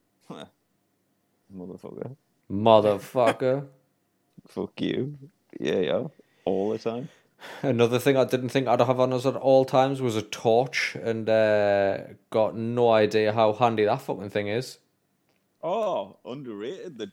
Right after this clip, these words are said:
Speaker 1: the
Speaker 2: The,
Speaker 1: iPhone
Speaker 2: the
Speaker 1: torch.
Speaker 2: torch. The torch
Speaker 1: Or
Speaker 2: is
Speaker 1: do you
Speaker 2: my
Speaker 1: know, in,
Speaker 2: most
Speaker 1: in Johnny's
Speaker 2: used app.
Speaker 1: case, which I've just found out, the Android torch.
Speaker 2: No, the Android torch is
Speaker 1: Yeah,
Speaker 2: actually a
Speaker 1: no.
Speaker 2: pile of steam and dog shit. I don't know why anybody would
Speaker 1: You
Speaker 2: have an
Speaker 1: just
Speaker 2: Android.
Speaker 1: fucking,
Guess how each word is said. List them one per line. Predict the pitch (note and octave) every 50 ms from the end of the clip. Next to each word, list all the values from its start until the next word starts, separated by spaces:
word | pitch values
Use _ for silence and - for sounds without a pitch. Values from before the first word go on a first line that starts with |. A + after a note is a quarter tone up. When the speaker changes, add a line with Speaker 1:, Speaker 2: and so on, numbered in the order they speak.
| _ _
Speaker 1:
the | A#2 G#2+ G#2+
Speaker 2:
The, | G#2+ G#2+ G#2
Speaker 1:
iPhone | G2+ G#2+ A#2+ - A3 - - F3+ - - - - G#2
Speaker 2:
the | A2 A2+
Speaker 1:
torch. | - F3+ -
Speaker 2:
torch. | C#3 C#3 C#3+ C3 A2+ G2+ - - - - - - _ _ _ _ _ _ _ _ _ _ _
The | -
torch | - - - C#3 C#3 C3+ A2+
Speaker 1:
Or | A#2
Speaker 2:
is | A#2 A2+
Speaker 1:
do | -
you | A2
Speaker 2:
my | A2 A2 A2
Speaker 1:
know, | A2
in, | A2 A2
Speaker 2:
most | A2+ A2+ A2 G#2+ - D#3+ D3+ -
Speaker 1:
in | E3+
Johnny's | - G#2+ G#2+
Speaker 2:
used | A2 G#2 G2+ - -
app. | G#2+ A#2+
Speaker 1:
case, | C#3 C#3 -
which | - C#3+ - -
I've | C#3 B2+ E2 -
just | _ - C#3+ C#3 C3+ - -
found | - C#3 C3 C3+ C3 B2+ C3+
out, | C#3 C3+ B2+ A2+ A#2 - - _ _ _ _ -
the | A#2+ B2 C3
Android | C#3 D#3 F3+ E3+ C3+ A#2+ A#2 G#2+ G#2+ A2+ A#2
torch. | - - A#2+ G2+ F#2 G#2 A#2+ - - - _ _ _ _ _ _ _ _ _ _ _ _ _ _ _ _ _ _ -
Speaker 2:
No, | G#2+ G2+ F#2+ F#2 F#2+
the | G2 G2+
Android | G2+ G#2 G#2+ G2+ G#2 G2 F#2+ F#2+
torch | - G2 G2 F#2 F#2+ -
is | F#2+ G2
Speaker 1:
Yeah, | G2
Speaker 2:
actually | F#2+ F#2+ D#2+ D#2+ D2+ G2 F#2+ E2+
a | E2 E2 E2+ -
Speaker 1:
no. | - - -
Speaker 2:
pile | - - G2+ F#2+ F#2+ F#2+
of | F#2 F#2+ -
steam | - - - - - G2 F#2+ F#2+ F#2
and | F#2 F2+ F#2
dog | - F#2 F#2 F#2 F#2
shit. | - - G#2 G2+ -
I | G2+
don't | F#2+ G#2 G2+
know | G2
why | F#2+ F#2+ G2 F#2+
anybody | F#2+ G2 F#2+ F#2 F#2 F#2+
would | F#2+ F#2+
Speaker 1:
You | G2+ G#2
Speaker 2:
have | G2 F#2+ F#2+
an | F#2+
Speaker 1:
just | F#2+ G2 G2+
Speaker 2:
Android. | G#2 - - G#2 G#2 G#2+ -
Speaker 1:
fucking, | B3+ C#4+ C#4 C#4 A#3+